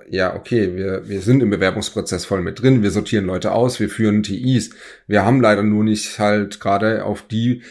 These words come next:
Ausschreibung so viele Leute, äh, vor allem auch nicht mit dem Skillset, das wir suchen." Und das war in so einem Moment, der halt auch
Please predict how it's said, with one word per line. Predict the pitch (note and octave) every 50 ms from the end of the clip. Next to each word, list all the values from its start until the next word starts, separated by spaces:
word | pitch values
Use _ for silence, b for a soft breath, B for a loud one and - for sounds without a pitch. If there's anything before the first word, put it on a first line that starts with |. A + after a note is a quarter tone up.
| B B
Ausschreibung | - G#2 A2 A2 - - A#2+ A#2 A#2+ A#2 A#2+ A#2+ A#2+ B2 A#2+ A#2+ B B B
so | - - A#2 G#2
viele | A2 A2+
Leute, | G2+ G2 F#2+ G2 G2+ - B2+ A#2+ A#2+ A#2+ A#2+ B B B B B
äh, | - A2 A2 A2 A2 A2 A2+ A2 G#2 - - - _ -
vor | - G#2+ E2+ E2+
allem | G2 G#2 G#2+ G#2
auch | G#2+ G#2 G2
nicht | A2+ A2 G#2+ A2+
mit | G#2+ F#2+
dem | G2 F#2
Skillset, | - - G2+ F#2 F2 A2 G#2+ -
das | G2+ - -
wir | G#2+ G#2+
suchen." | G#2+ C3 D#3+ D3 - G2+ F#2 - B B B B B B B _ _
Und | - G#2+ G#2 G#2 G2+ F#2+ - b b b b b b
das | - G2+ F#2+ A#2
war | C3+ C3 C3 C3
in | B2
so | A#2+
einem | A#2 A#2
Moment, | A2+ A2 G#2+ G#2+ A2+ A#2+ A#2+ -
der | A2+ A2 G#2
halt | A2 G#2
auch | - A2 A#2 - - -